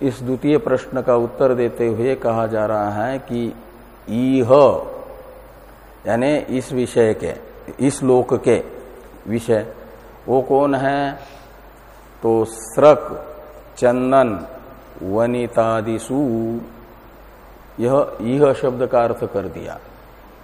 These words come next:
ईहार्थ कौन होगा? ईहार्थ पदार्थ बताया गया स्रक, चंदन, वनितादि शब्द से। स्रक किसको कहते हैं?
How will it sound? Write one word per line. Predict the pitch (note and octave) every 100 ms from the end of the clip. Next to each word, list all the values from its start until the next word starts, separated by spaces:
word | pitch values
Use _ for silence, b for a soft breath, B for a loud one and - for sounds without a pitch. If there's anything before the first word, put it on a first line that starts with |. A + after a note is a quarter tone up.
| -
ईहार्थ | B2+ A#2+ B2+ C3 C3
कौन | B2+ C3 C#3+
होगा? | B2+ C3 C#3 D3 D#3+ - - - - - - - - - - - - - - - - -
ईहार्थ | A#2 C3 C3+ C#3+ C#3+ C#3
पदार्थ | A#2+ A#2+ B2 B2+ B2
बताया | A#2 A2+ A2 A2 A2
गया | G2+ F#2 F#2+ B2+ F#3 - - - - - -
स्रक, | - - - C#3 D3+ - -
चंदन, | B2+ A#2 A#2 A#2+ B2+ D#3 -
वनितादि | G#2+ A2 A#2 A#2+ A2+ G#2+ G#2+ G#2 A#2+ B2+ - - - - - - - -
शब्द | G2+ F2+ F2
से। | E2+ - - - - - - - - - - - - - - - - - - - - - - - - - - -
स्रक | - - D3 D3 - -
किसको | D3+ - D3+
कहते | D3+ C#3+ C#3
हैं? | C#3 C3+ D#3+